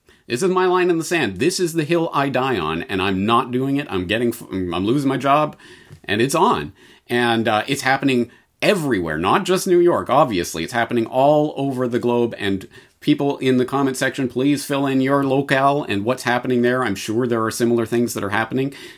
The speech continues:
and maybe other people need to know about that. Um, uh, we know it's happening in Italy, for example, and massive protests that are trying to be scrubbed by the mainstream news, et cetera. So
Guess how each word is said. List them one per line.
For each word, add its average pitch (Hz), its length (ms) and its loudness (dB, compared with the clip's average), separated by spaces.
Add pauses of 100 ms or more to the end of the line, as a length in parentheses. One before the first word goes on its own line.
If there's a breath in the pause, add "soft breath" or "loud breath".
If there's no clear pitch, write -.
and 90 100 -8
maybe 101 220 2
other 110 160 0
people 107 260 -2
need 107 220 0
to 107 80 0
know 107 160 2
about 107 240 0
that. 110 360 -2
Um, 92 440 2 (280 loud breath)
uh, - 100 -6 (180)
we 95 140 -2
know 107 200 2
it's 113 120 0
happening 107 320 -2
in 110 80 0
Italy, 113 300 2
for 107 160 -8
example, 104 520 -2
and 90 200 -2
massive 107 440 -2
protests 104 600 -2
that 90 140 -4
are 92 120 -2
trying 104 440 0
to 101 60 0
be 92 180 0
scrubbed 101 500 0
by 92 160 -2
the 95 360 -2
mainstream 98 640 -2
news, 95 240 0
et 90 100 -6
cetera. 90 340 -2
So 110 280 0